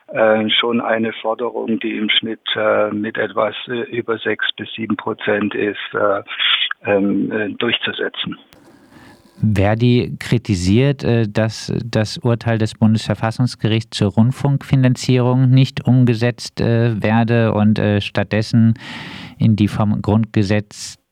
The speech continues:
Speaker 2: äh, geschützte Tarifautonomie eingegriffen, äh, werde und, äh, die Verhandlungen mit der Sparvorgabe belastet würden, dass die Personalkosten im S W R nur um zwei Komma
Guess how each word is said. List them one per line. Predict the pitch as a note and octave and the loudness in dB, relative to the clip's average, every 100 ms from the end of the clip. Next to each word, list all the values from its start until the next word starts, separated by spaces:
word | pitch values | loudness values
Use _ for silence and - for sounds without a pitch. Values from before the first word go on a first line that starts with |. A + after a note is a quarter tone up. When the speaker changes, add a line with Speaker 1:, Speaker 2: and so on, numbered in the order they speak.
| - | -6
Speaker 2:
äh, | - G2+ | -2 0
geschützte | - - A2+ - - | 0 0 0 -2 -4
Tarifautonomie | - G2+ G2+ C3 D3 A#2 C3 A#2 A#2 A#2+ - | -2 0 2 0 0 0 2 2 4 4 2
eingegriffen, | F#2+ A2 B2+ B2 A#2+ B2+ C#3 C3 A#2 | 2 2 2 0 0 0 2 2 4
äh, | A#2 A#2 G#2+ | 4 4 2
werde | A2 A2+ A2+ A#2 A#2+ A2 A2 - | 2 2 2 4 2 2 -2 0
und, | G#2+ G#2+ - | 2 2 2
äh, | G#2 G2+ G2 | 0 2 2
die | G2+ G2 G2 - - - - - - - - | 2 2 2 -4 -16 -16 -16 -16 -16 -16 -18
Verhandlungen | - - G2 A#2+ A#2 A#2 | -4 -2 2 2 2 2
mit | A#2 A#2 | 2 2
der | G#2+ | -2
Sparvorgabe | - F#2 G#2 A#2 - A2 G#2 G#2+ G#2 G2+ | -2 -2 0 0 0 0 0 -2 0 0
belastet | G2+ G#2 G#2+ - F#2+ | 0 -2 -2 -4 0
würden, | G#2 G#2 G2+ | 0 2 2
dass | G2+ - | 0 0
die | G#2 G2 | 0 2
Personalkosten | - G#2 G2 F#2 E2+ A2+ - A2 - G#2+ | 2 0 2 2 2 0 0 -4 0 0
im | G#2 | 2
S | G2+ - | 0 -2
W | G2+ | -2
R | F#2+ G2 G#2 | 0 2 2
nur | G2+ G2+ - | 4 2 2
um | G2 G2 F#2+ - | 0 0 0 -4
zwei | - F#2+ | -4 -2
Komma | G2+ G#2+ G2 G2 | -2 -2 0 0